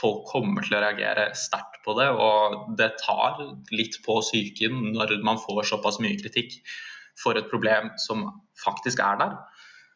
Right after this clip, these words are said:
Og da kan man jo ta et eksempel fra for eksempel Oslo, der jeg vil tro det er et ganske stort problem med tanke på at vi har en stor befolkning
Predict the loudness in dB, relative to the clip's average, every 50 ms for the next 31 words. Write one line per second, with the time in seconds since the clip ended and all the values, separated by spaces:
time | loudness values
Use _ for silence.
0 | _ _ _ _ _ _ _ _ _ _ 2 6 6 6 6 6 4 4 2 2
1 | 0 0 2 2 2 2 2 2 2 2 2 2 2 2 0 -2 0 0 0 0
2 | 0 -2 -4 -4 -4 -2 -2 0 2 2 2 2 2 0 0 -2 -2 0 0 0
3 | 0 0 -2 -2 -2 -2 -2 -2 0 2 2 2 2 0 -4 -10 -14 -20 _ _
4 | _ _ _ _ _ _ _ _ _ _ _ _ _ -20 -14 -6 0 2 2 4
5 | 4 2 2 2 0 -4 -4 -6 -8 -8 -8 -4 0 2 2 2 2 0 -4 -4
6 | -6 -6 -8 -8 -12 -12 -8 -2 0 2 2 4 4 4 4 4 4 2 2 2
7 | 0 0 0 -2 -2 -4 -6 -6 -4 -4 -4 -2 0 0 2 2 2 0 -2 -2
8 | -2 -2 0 2 2 2 2 2 2 2 0 0 0 0 0 0 0 0 -2 0
9 | 2 2 2 2 2 0 -4 -2 -2 -2 -2 -4 -4 -2 -2 -2 0 -2 -2 -2
10 | -2 -4 -4 -4 -4 -4 -2 -2 -4